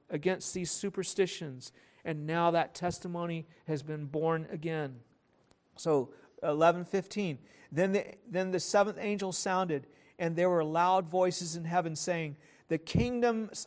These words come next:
of this world have become the kingdoms of our Lord and of his Christ.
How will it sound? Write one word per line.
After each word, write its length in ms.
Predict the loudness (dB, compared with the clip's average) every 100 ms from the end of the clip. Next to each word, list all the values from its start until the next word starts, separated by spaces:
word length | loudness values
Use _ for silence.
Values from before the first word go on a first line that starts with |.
| 0
of 220 | 2 4
this 240 | 2 2
world 460 | 2 4 8 8 6
have 160 | 0 -2
become 520 | -2 -2 0 0 0
the 100 | -4
kingdoms 680 | -4 -4 -2 0 0 -2
of 180 | -4 -2
our 240 | 4 4 4
Lord 400 | 2 4 4 4
and 200 | -2 0
of 140 | 0
his 140 | 0
Christ. 600 | -2 2 4 4 -2 -8